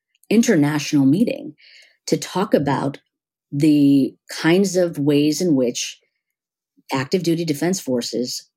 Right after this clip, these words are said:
are able to benefit from mindfulness training. And I'm one of the co-organizers of that, uh, with my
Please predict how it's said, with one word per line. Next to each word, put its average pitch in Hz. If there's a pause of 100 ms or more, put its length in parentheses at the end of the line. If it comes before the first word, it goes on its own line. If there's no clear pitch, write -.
are 143
able 143
to 143
benefit 143
from 131
mindfulness 277
training. -
And - (800)
I'm 151
one 151
of 143
the -
co-organizers 147
of 127
that, 123 (160)
uh, 143
with 143
my 139